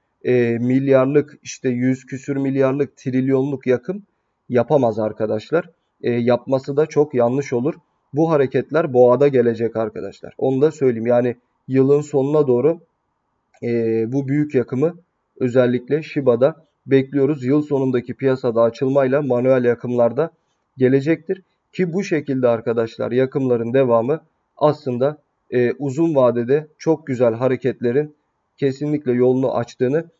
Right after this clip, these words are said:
düşünüyorum. Adamlar biliyorsunuz yüz on bir trilyon yıllık, e, yakımdan söz ettiler ki böyle bir durumda da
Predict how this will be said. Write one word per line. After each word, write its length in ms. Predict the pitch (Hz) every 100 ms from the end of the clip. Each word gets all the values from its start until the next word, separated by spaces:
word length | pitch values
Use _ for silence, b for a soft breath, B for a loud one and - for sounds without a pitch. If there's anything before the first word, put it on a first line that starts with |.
| _ 127
düşünüyorum. 500 | 127 - 175 170 -
Adamlar 540 | 120 139 147 156 160 156
biliyorsunuz 480 | 165 156 170 165 131
yüz 200 | 127 131
on 220 | 165 160
bir 100 | 147
trilyon 440 | - 139 143 175
yıllık, 500 | 156 135 143 151 - _ _ -
e, 60 | 120
yakımdan 760 | 120 120 117 117 127 123 143 170
söz 240 | 175 156
ettiler 440 | 156 156 190 196
ki 180 | - 107 - _ _ _ -
böyle 340 | 147 185 175
bir 100 | 147
durumda 400 | 135 131 127 123
da 140 | 156